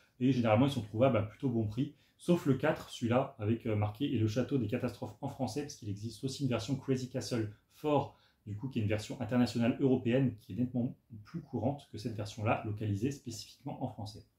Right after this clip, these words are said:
Ensuite, on a Kirikou, voilà, tiré du film encore une fois.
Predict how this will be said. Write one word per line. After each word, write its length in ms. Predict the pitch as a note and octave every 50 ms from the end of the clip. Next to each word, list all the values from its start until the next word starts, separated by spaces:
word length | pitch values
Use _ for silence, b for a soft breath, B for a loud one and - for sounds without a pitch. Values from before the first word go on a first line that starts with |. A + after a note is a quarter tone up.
| _ _ _ _ _ _ _ _ _ _ _ _ _ _ _ _ _ _ _ _ _ _ _ - - _ - - - - - - - - _ _ - b b b b b b b b b b b b _ _ _ _ -
Ensuite, 580 | F#3+ F#3 - A3 - - - - - - - _ -
on 140 | C#3 C3 D3
a 220 | E3 E3 - - - _
Kirikou, 480 | - - A3 F#3+ G#3 - - G#3+ F#3+ - B B B B B
voilà, 220 | B2 G#2+ G#2+ A2+ B2+
tiré 340 | - - - D3+ C#3+ D3
du 140 | C3+ A#2+ B2
film 240 | - - F3 D#3 C3+
encore 220 | A2+ G#2+ B2 A#2
une 80 | A#2 A2+
fois. 360 | G#2+ - B2+ D3 E3+ - b